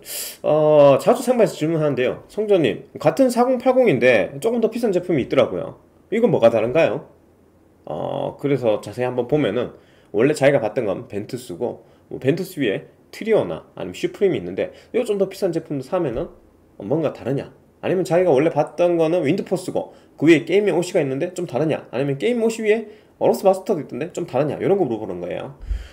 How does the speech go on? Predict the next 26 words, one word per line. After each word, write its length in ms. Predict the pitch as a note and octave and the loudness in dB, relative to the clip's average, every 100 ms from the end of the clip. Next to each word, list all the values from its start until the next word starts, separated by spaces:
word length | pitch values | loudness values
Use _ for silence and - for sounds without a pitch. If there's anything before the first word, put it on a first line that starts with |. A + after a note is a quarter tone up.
| - | -4
어, 360 | D#3+ E3 E3 D3 | 2 6 8 6
상위 380 | D3 A3 E4+ D#4+ | 4 2 4 8
라인업이 340 | C4 B3 G3+ | 8 8 6
뭐가 240 | A2+ A#2 | 6 6
다른지 560 | C#3+ F3 F#3 B2+ C3 F#2+ | 4 2 0 -2 -2 -2
고수들은 420 | - C#3 C#3+ D3+ B2 | -4 -4 -4 -6 -6
잘 160 | G#2 | -8
알고 440 | - G2 A#2+ C#3+ D#3+ | -10 -6 -4 -2 -2
있겠지만, 640 | - D#3+ - F3+ F#2+ E3 - - | -2 -6 -2 -2 -2 -6 -10 -12
초보자분들은 580 | G#3+ G3 D#3 A2 F#2 E2+ | -6 -2 -2 -4 -12 -6
잘 160 | C#3 | -6
모르죠. 540 | C3+ B2 B2 A2 D#3+ - | -4 -4 -4 -6 -8 -14
오늘 280 | B2+ A#2+ G2+ | -10 -8 -8
그거 180 | G2+ G#2+ | -10 -10
한번 220 | A2+ A#2 | -8 -8
알려주는 680 | - E3 E3 D3+ D3+ D3 E3 | -4 0 0 0 -2 -4 -4
시간이 460 | E3+ - G2 C#3+ - | -6 -6 -4 -4 -2
될 120 | C#3 | 0
겁니다. 440 | D#3 F#2+ - - - - - - | 0 -2 -8 -10 -18 -20 -16 -4
구독과 300 | A#3+ C#4+ A#3 | 0 4 6
좋아요 160 | G3 | 8
한번 180 | D3 C3 | 6 4
눌러주시고 760 | C3+ G#3 E3+ - - C3+ G#2+ D3+ | 4 4 4 2 -6 -2 -2 -4
같이 300 | F#3 - F#2+ | -12 -8 -8
영상을 520 | - A2 F2+ C3 D3+ | -8 -8 -6 -6 -6
보시죠. 480 | G#2 G2+ G2+ E2+ - | -8 -8 -8 -8 -10